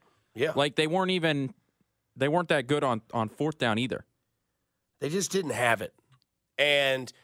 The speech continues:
Speaker 1: you could say part of it was the shock value of the weather, because we were talking about that last night or yesterday about how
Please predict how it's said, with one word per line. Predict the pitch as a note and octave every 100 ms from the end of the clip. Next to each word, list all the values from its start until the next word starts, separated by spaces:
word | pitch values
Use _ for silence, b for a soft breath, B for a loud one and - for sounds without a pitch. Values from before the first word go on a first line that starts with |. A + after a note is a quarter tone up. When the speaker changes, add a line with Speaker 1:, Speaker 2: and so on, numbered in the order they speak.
| b b _
Speaker 1:
you | D#3+ G#3
could | A3+ -
say | - F#3+
part | - D3 E3
of | D#3+
it | D#3+
was | C3+ C#3 C#3 B2+ -
the | B2+
shock | - - C3 C3+
value | G#2 A#2+ B2+ A#2+
of | A#2
the | A2
weather, | G2+ E2+ D2+
because | F2 G#2 F#2+
we | D#3
were | -
talking | - B2+ B2
about | B2 B2 -
that | A#2+ A#2+ G2+
last | A#2 A2+
night | A2 A2+ A#2+ - _ _ -
or | G#2
yesterday | G#2+ B2 - C3 A#2+ A#2
about | G#2+ G#2
how | A2 A2+ A2 A2